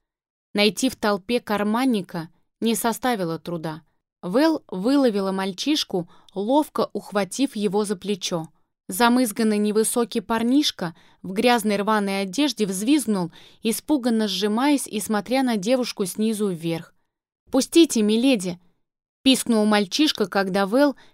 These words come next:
впечатала его в стену, прячась от случайных зрителей в темной нише,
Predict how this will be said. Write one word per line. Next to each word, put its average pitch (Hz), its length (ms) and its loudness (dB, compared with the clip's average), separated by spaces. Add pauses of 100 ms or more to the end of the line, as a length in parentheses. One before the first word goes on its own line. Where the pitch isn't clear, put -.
(100)
впечатала 262 600 2
его 202 260 4
в 185 60 -8
стену, 262 500 2
прячась 202 540 -2
от 185 180 -6
случайных 196 640 -2
зрителей 202 500 -2
в - 80 -14
темной 190 360 -2
нише, 202 460 0